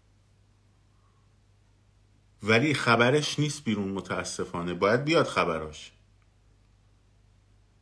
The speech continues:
باید بیاد خبرها بیرون، باید بیاد. اگه میاد البته میره لابلای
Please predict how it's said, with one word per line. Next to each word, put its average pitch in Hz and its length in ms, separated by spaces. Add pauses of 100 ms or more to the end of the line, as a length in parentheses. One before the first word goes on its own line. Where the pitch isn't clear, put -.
(520)
باید 101 300
بیاد 170 240
خبرها 95 380
بیرون، 120 320
باید 101 280
بیاد. 76 360 (1800)
اگه 123 180
میاد 175 320
البته 143 260
میره 165 220
لابلای 143 840